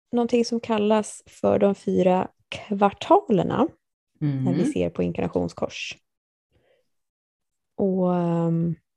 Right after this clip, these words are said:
Speaker 1: det är ju också någonting som, som man kan gå in och checka, liksom, kolla i s-, i sitt inkarnationskors nu efter podden. Även om du, om vi inte berättar nu om alla de här hundranittiotvå, så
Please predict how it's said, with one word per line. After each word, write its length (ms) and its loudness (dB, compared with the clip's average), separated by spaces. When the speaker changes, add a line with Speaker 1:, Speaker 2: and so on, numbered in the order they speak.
Speaker 1:
det 100 2
är 40 6
ju 60 8
också 280 4
någonting 300 6
som, 480 2
som 160 -2
man 120 2
kan 160 2
gå 120 4
in 160 2
och 80 2
checka, 540 -2
liksom, 280 0
kolla 380 2
i 40 4
s-, 300 -6
i 440 -2
sitt 220 -6
inkarnationskors 880 -4
nu 280 2
efter 220 -2
podden. 640 2
Även 300 -2
om 140 0
du, 360 0
om 320 -4
vi 60 0
inte 220 0
berättar 400 0
nu 120 0
om 160 0
alla 120 0
de 120 2
här 100 0
hundranittiotvå, 800 2
så 380 -2